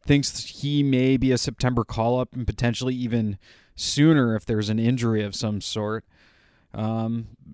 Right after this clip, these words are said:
so, yeah, it's, and really, I think the Jays were kind of in a position,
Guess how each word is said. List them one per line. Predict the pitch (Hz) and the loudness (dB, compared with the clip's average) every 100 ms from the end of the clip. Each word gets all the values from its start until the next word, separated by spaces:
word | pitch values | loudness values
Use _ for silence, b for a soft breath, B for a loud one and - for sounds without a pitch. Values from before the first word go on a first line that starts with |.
| 127 | -8
so, | 127 131 123 | -2 2 2
yeah, | 117 151 127 | 2 2 0
it's, | 113 - | -2 -4
and | 120 156 160 156 | 0 0 0 0
really, | 156 202 214 202 185 170 | 0 0 0 0 0 -2
I | 135 | 0
think | 139 165 160 | 0 0 -4
the | |
Jays | 131 135 135 127 | -4 -2 0 0
were | 127 | -4
kind | - 135 127 135 | -6 -4 0 0
of | 123 | 0
in | 123 | 0
a | |
position, | 117 110 117 - 123 117 110 | 0 0 0 0 0 2 0